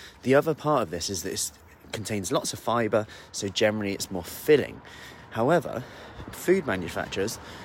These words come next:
have found out that fructose is naturally very sweet, sweeter than glucose, hence,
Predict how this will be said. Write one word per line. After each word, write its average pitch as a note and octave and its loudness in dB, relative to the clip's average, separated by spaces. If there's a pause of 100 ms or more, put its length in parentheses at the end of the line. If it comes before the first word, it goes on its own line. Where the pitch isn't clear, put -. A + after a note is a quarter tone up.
(120)
have D#3+ 4
found C#3+ 4
out G2 2
that G#2 0
fructose A2+ 2
is G#2 -2 (420)
naturally A#2 2
very G2+ 2
sweet, E3 2 (380)
sweeter C3+ 2
than G#2+ 0
glucose, D#3+ 4 (320)
hence, - 2